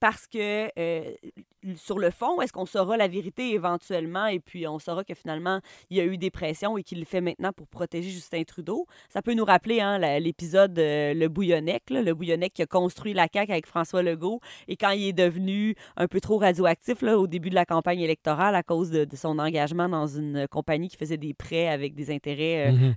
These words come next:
Speaker 1: très importants, il a choisi de se retirer pour ne pas nuire à François Legault. Est-ce que c'est ce cas-là ici ou est-ce que on entend toutes sortes de scénarios ? Est-ce qu'il y avait des,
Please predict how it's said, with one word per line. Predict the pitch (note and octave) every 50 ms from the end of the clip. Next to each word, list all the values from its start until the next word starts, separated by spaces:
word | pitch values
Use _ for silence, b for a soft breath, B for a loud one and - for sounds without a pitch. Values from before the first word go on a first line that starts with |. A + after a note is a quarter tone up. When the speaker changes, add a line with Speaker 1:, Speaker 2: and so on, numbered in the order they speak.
| -
Speaker 1:
très | - F3+ E3+ F3
importants, | D#3+ - D#3+ - G#3+
il | G#3 G#3
a | F3
choisi | F3 - F3+ F3 F#3 G#3+ A3+
de | -
se | G3+
retirer | F3 E3+ D#3+ - - D#3 G3+
pour | - - F3+
ne | F#3 E3+
pas | D#3 - G3+ F#3+ F#3
nuire | F3+ F3+ F3+ F#3 G3 G#3 G3+
à | F3+ E3
François | - E3+ E3 D#3+ - F3+
Legault. | E3 D#3 D#3 D#3+ A3 C4+ - B B B B -
Est-ce | - - -
que | C4+ C#4
c'est | - B3 A3+
ce | -
cas-là | - G#3 G3 A3+ A#3
ici | A#3+ G3 F3 - - - C#4+ D#4 F4 B B B B B B
ou | D#4+ F4 F#4
est-ce | D4 C4 - -
que | - C4 C4 C#4 D4 D#4 D4 B B B B
on | - G3
entend | G3 F#3 - G#3
toutes | - -
sortes | - A#3 A3
de | G#3 G#3
scénarios ? | - - F#3+ F3 E3+ E3 F#3 G#3 A#3 A#3
Est-ce | A3 G3+ -
qu'il | - G3+
y | F#3
avait | F3+ F#3 A3 G3
des, | G3 F3+ D#3+ D#3+ D3+ -